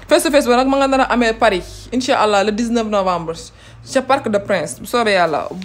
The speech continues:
Boy Waalo, moom nag ka muy défier di Tonnerre numéro deux. Hercule ak nga ne mooy Jackson, seen combat ba nag feesul woon lool, maanaam nit ñi ñëw ñu woon en masse. Lan moo tax? Am na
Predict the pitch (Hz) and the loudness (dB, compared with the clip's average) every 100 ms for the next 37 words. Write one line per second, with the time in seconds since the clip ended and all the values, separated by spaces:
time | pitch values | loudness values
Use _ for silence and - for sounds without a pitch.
0 | - - 190 240 254 254 247 247 196 220 | -16 -14 -2 2 4 2 0 -2 2 4
1 | 220 214 277 240 240 233 - 240 220 226 | 4 4 2 0 2 0 -2 -2 -2 -4
2 | 208 196 196 233 226 233 247 233 220 202 | -4 -4 -4 -4 -4 -4 -4 -2 -2 -4
3 | 185 165 - - - _ _ _ _ _ | -4 -6 -8 -20 -20 _ _ _ _ _
4 | - 262 269 294 339 - 247 - 254 254 | 0 2 2 0 0 0 -4 -2 -2 0
5 | 226 220 220 220 190 160 - - - 269 | 0 -2 -2 -4 -6 -8 -18 -16 -6 -4
6 | 269 262 254 226 226 220 - 262 254 247 | 0 2 2 2 0 -2 -2 -2 0 0
7 | 220 208 208 202 180 196 220 233 220 226 | -2 0 2 2 0 -2 0 0 0 0
8 | 214 208 220 214 196 - 190 185 175 185 | 0 0 -2 0 -2 -2 -2 -2 -4 -4
9 | 196 220 202 190 185 - - 214 214 | -4 -2 -2 -4 -8 -12 -12 -6 -4